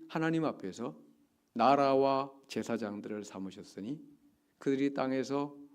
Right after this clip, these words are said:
왕노릇 하리로다." 하나님은 우리를 하나님의 나라로 삼으셨습니다. 하나님이 우리의 왕이 되시고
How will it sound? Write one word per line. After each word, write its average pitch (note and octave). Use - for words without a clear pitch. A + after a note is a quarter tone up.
왕노릇 A#2+
하리로다." -
하나님은 B3+
우리를 D3
하나님의 F3
나라로 A#3
삼으셨습니다. -
하나님이 B3
우리의 G3
왕이 G3+
되시고 F3